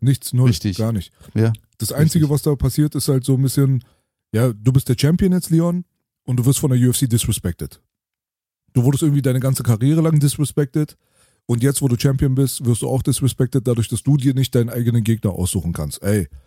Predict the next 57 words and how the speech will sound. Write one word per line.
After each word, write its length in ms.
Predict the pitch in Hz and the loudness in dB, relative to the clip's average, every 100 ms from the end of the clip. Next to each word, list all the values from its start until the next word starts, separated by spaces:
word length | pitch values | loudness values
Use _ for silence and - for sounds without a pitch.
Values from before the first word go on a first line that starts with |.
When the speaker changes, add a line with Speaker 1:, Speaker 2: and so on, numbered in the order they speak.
| - - | -20 2
Speaker 1:
Newsflash, 540 | 131 156 - 120 95 | 2 2 -2 -6 -2
Motherfuckers. 580 | 107 90 - 85 73 - _ _ _ | -4 -4 -6 -6 -8 -12 _ _ _
Keiner 260 | 135 143 139 | 0 0 0
von 160 | 117 | 0
denen 140 | 104 98 | -2 -2
konnte 220 | 104 101 | -4 -4
sich 180 | 90 113 | -4 0
jemals 300 | 117 104 - | 2 2 0
seine 180 | 95 | -2
Kar-, 160 | 92 92 101 95 | -2 -4 -6 -4
seinen 220 | 101 98 | -2 0
nächsten 300 | 95 104 - | 2 0 0
Gegner 240 | 107 123 95 | -2 0 -2
aussuchen. 500 | 71 78 73 64 - _ | -4 -4 -6 -8 -12 _
Keiner 260 | 135 175 151 | 0 0 0
von 160 | 95 | -2
den 100 | 82 | -4
Champions. 440 | - 78 78 65 - - - - | -4 -4 -4 -8 -10 -20 -14 -6
Du 60 | |
kannst 260 | - 123 - | -2 -2 2
nur 320 | 147 151 - | 2 2 -2
ein 240 | 123 117 - | -2 -2 -4
super 420 | 120 113 190 - 156 | -8 -2 0 0 0
dominanter 520 | 143 135 135 147 123 | 0 0 0 0 -2
Champion 380 | - 147 160 139 | 0 -2 0 0
sein 180 | 131 127 | 0 0
wie 40 | |
John 300 | 113 113 120 | 2 2 2
Jones 420 | 110 131 190 202 - _ _ _ _ _ | 2 0 0 -4 -12 _ _ _ _ _
und 100 | 127 | 0
dann 120 | 131 | 2
kannst 180 | 143 147 | 2 0
du 20 | 135 | 0
da 140 | 135 | 0
was 140 | 127 | 0
in 80 | 131 | 2
den 100 | 120 | 2
Raum 340 | 110 131 202 120 | 2 2 2 2
werfen, 380 | 107 - 151 | 0 0 0
was 140 | 117 113 | 0 0
aber 120 | 110 | -2
für 160 | 117 107 | -2 -2
alle 160 | 143 | 0
Beteiligten 500 | 127 123 127 127 - | 0 0 0 0 -2
dann 120 | 123 113 | -4 -2
auch 100 | 98 | 0
Sinn 220 | 120 151 | 2 2
macht. 320 | 104 135 - | 2 0 0
Wenn 140 | 107 101 | -2 2
John 200 | 113 110 | 0 2
Jones 260 | 135 175 | 0 0
jetzt 160 | 135 - | -4 -4
um 100 | 120 | -4
die 100 | 107 | -2
Ecke 200 | 143 170 | -2 0
kommen 220 | 156 147 | 0 0
würde 240 | 151 160 | 0 0